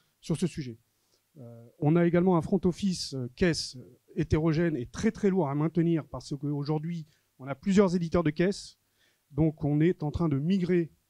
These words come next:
euh, l'ensemble de ces applications dans le cloud et on s'appuie fortement sur du microservice. Donc, euh, là, on est hébergé au full Azure.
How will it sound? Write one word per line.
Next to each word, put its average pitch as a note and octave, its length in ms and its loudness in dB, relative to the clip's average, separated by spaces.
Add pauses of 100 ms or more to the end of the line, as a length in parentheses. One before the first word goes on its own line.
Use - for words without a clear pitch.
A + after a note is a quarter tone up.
(120)
euh, B2 160 -8
l'ensemble E3 340 -2
de D3+ 60 -2
ces C3+ 180 -6
applications D#3 420 -6
dans C#3+ 60 -6
le C3 80 -10
cloud D3+ 400 -4 (460)
et E3 240 0
on C#3 80 -4
s'appuie D#3+ 460 -6
fortement F#3 460 -2
sur D#3+ 160 -8
du D#3+ 120 -6
microservice. D3 640 -10 (400)
Donc, C3 280 -10
euh, B2 260 -2
là, C#3+ 180 0
on C3 100 -4
est C#3 80 -2
hébergé C3+ 500 -6
au B2 80 -6
full C#3+ 220 -10
Azure. A2 220 -10